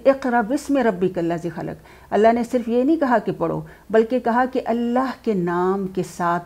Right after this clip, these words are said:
पढ़ो। तो इस वजह से हमारे सल्फ़ सालिहीन, हमारे वो बड़े-बड़े साइंसदान, वो सब जो अलजबरा के भी माहिर थे, जो बड़े-बड़े रियाजीदान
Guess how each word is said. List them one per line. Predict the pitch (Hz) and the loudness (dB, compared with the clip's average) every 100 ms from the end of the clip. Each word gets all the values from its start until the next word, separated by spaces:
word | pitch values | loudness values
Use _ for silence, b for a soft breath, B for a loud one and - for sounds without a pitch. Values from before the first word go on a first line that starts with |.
| - | -6
पढ़ो। | 170 170 160 B B - | -4 -4 -6 B B -6
तो | |
इस | 285 - | -6 2
वजह | 262 247 240 | 4 4 2
से | 254 | 2
हमारे | 214 196 185 190 220 | 0 2 2 4 2
सल्फ़ | 220 190 185 | 0 -4 -4
सालिहीन, | 185 165 165 180 180 180 175 | -6 -4 -4 -2 0 2 0
हमारे | 175 175 185 | 0 -2 0
वो | 185 165 | 0 -2
बड़े-बड़े | 180 202 190 196 | 0 0 0 -2
साइंसदान, | 190 175 165 160 - 170 170 165 B B B | -4 -4 -2 -2 -4 -4 -2 -4 B B B
वो | 233 | -4
सब | 240 - 254 190 | -2 0 0 2
जो | 214 | 0
अलजबरा | - 180 190 202 202 | 2 2 2 4 4
के | 202 190 | 4 0
भी | 180 | -2
माहिर | 170 170 160 180 - 175 | 0 0 -2 -4 -6 -4
थे, | 170 165 B B - | -4 -4 B B 0
जो | 202 | 0
बड़े-बड़े | 190 170 196 196 190 190 | 0 0 0 2 0 0
रियाजीदान | 175 170 190 165 165 170 180 | 0 0 0 0 0 0 0